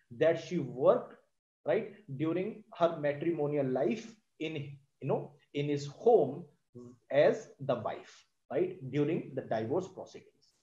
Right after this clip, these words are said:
So that is something which is to be understood, right, that, that, uh, that the Beijing has understood the human rights which were related to the rights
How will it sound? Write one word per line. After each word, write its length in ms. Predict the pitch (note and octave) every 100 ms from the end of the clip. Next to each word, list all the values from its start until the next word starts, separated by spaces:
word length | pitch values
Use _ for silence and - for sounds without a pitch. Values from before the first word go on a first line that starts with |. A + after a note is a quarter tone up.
| _ _ -
So 180 | B2+ - _ A#2
that 200 | C3+ C#3
is 100 | E3+
something 340 | - D3+ D#3 D#3
which 160 | C#3
is 200 | D3+ C#3+ - -
to 80 | D3
be 140 | C#3+
understood, 580 | C3+ C#3 E3+ - F3+ F#3 - - _ B2+
right, 240 | C#3+ F#3 - C3+ B2+
that, 420 | D#3+ - - C3
that, 240 | C3 B2
uh, 180 | C3+ A#2+ B2
that 300 | C#3 D3+ C#3+
the 60 | C#3
Beijing 420 | C3+ D#3+ E3+ F3+
has 300 | D3+ D3 F3 -
understood 480 | C#3 C#3+ - E3+ F3 E3
the 100 | C3+
human 360 | B2+ D3 D3+ F#3
rights 320 | D3+ F3 F3
which 140 | D3 C#3
were 120 | D3
related 480 | C3+ C3+ D3 F#3 F3
to 200 | D#3+ -
the 80 | C3+
rights 260 | C3+ E3+